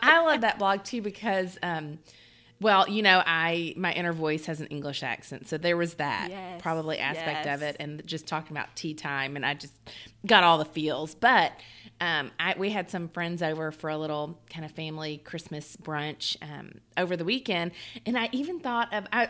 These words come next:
Speaker 1: I read these blogs, and then they come back to me in other, in different parts of my life, or just, like, throughout my
Speaker 2: Yeah.
Speaker 1: day. And I thought of Shona and her grandmother as I was putting jelly kind of in a little bowl, and I put some butter in a bowl 'cause we had, like, some croissants. And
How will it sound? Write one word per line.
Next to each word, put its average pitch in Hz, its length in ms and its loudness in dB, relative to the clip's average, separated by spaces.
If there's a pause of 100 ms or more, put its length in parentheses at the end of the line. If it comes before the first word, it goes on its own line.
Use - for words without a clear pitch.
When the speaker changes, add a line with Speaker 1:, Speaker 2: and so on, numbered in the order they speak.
Speaker 1:
I 233 120 2
read 269 320 0
these 285 180 -4
blogs, 208 400 0
and 226 100 -2
then 226 100 -2
they 220 120 0
come 226 240 -4
back 165 280 0
to 233 80 -6
me 214 180 -4
in 185 160 -6
other, 185 180 2
in 180 320 -2
different 208 400 -4
parts 190 280 -4
of 202 40 -6
my 175 120 0
life, 160 300 0
or 190 60 -4
just, 190 200 -4
like, 320 220 2
throughout 196 240 4
my 180 80 -2
Speaker 2:
Yeah. 165 60 -6
Speaker 1:
day. 190 220 0 (480)
And 208 180 2
I 202 140 -2
thought 233 380 0
of 269 200 -2 (200)
Shona 190 380 0
and 185 120 -4
her 196 100 -4
grandmother 175 560 -4
as 175 180 -6
I 165 180 -2
was 165 260 -4 (1160)
putting 226 320 0
jelly 185 360 2
kind 190 220 -4
of 185 60 -2
in 185 80 -4
a 175 60 -2
little 170 140 -2
bowl, 160 460 -2
and 156 100 -2
I 151 60 -4
put - 240 -12
some 175 140 -8
butter 160 280 -4
in 156 60 -6
a 160 60 -6
bowl 160 300 -2
'cause 165 160 -12
we 160 80 -6
had, 151 100 -6
like, 156 260 -8
some 160 100 -14
croissants. 151 580 -12
And 147 140 -10